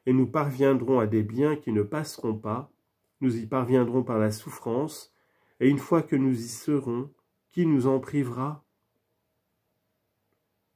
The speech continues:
On ferme les portes de Jérusalem,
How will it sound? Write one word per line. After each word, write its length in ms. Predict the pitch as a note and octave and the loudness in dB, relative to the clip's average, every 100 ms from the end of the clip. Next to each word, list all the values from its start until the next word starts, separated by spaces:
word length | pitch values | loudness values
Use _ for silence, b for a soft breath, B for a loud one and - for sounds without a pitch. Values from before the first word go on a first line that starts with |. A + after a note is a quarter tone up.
| _ _ b b b b | _ _ b b b b
On 120 | D#3+ D#3+ | 2 4
ferme 380 | - G3 F3 D3 | 6 6 8 6
les 120 | D3 | 2
portes 400 | - D#3 D3+ B2 | 0 -2 -2 -4
de 200 | A2 A#2 | 0 0
Jérusalem, 880 | B2+ C3+ A#2 A2+ G#2+ G#2 G2 G2 | 0 0 0 0 2 0 -2 -4